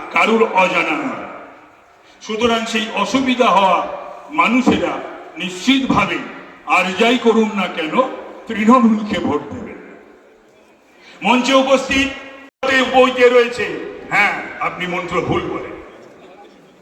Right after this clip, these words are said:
সঠিক মন্ত্র আপনি বলেন না, বহু সময় ভুল বলেন। সেগুলো মানুষ বুঝে, মানুষ জানে,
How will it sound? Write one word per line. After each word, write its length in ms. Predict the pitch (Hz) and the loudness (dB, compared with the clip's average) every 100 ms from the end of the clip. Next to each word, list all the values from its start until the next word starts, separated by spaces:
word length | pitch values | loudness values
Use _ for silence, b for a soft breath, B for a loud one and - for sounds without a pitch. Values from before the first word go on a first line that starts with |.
| - - - - - - - - | -20 -20 -20 -20 -20 -20 -20 0
সঠিক 340 | - 208 202 | 2 2 0
মন্ত্র 280 | 196 196 196 | 0 4 4
আপনি 220 | 196 202 | 4 2
বলেন 320 | 160 214 233 | -2 0 0
না, 160 | - - - - - - - - - - - - | -2 -10 -14 -18 -20 -20 -20 -20 -20 -20 -14 -4
বহু 220 | - 262 | -2 -2
সময় 340 | 220 214 208 - | -2 0 0 -2
ভুল 180 | - | -4
বলেন। 360 | 208 - - - - - - - - 719 698 - - - _ _ _ - - | -4 -6 -8 -12 -16 -18 -20 -20 -20 -20 -20 -20 -20 -20 _ _ _ -20 -6
সেগুলো 320 | 165 180 185 | -2 2 4
মানুষ 340 | 175 175 175 | 4 2 0
বুঝে, 280 | 170 175 185 | -4 -2 0
মানুষ 360 | 190 185 190 - | 0 -2 -6 -4
জানে, 300 | 175 208 | -4 -2